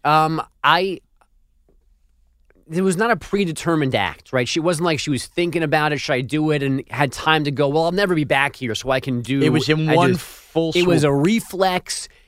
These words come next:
Speaker 1: It was in the moment. Is it 'cause she caught you ogling her,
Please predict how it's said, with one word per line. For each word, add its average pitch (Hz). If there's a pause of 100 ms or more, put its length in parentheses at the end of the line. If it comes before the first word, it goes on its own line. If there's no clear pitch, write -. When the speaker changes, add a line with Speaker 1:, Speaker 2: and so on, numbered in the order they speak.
(220)
Speaker 1:
It 139
was 127
in 214
the 202
moment. 160
Is 135
it 123
'cause 135
she -
caught 170
you 170
ogling 160
her, 147